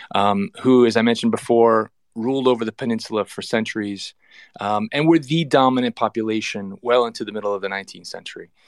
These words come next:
Um, they dwindled due to ethnic cleansing, both by, uh, Alexander the Second, who actually,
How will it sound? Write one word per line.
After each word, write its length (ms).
Um, 280
they 380
dwindled 680
due 240
to 160
ethnic 280
cleansing, 380
both 360
by, 440
uh, 140
Alexander 440
the 100
Second, 440
who 120
actually, 640